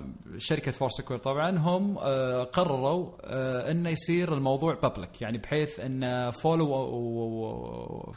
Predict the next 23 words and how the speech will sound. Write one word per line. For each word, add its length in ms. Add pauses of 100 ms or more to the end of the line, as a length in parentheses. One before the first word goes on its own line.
يعني 240
يصير 260
عندك 260
متابعين 600 (540)
أنت 160
تتابعهم 640
زي 160
نظام 240
تويتر، 320
يعني 300
عارف. 500 (440)
آه، 420
بالأول 360
طبعًا 180
السابق 360
كان 220
لا، 200
السابق، 600
آه، 180
إنه 140
كان، 280
آه، 600
إضافة 320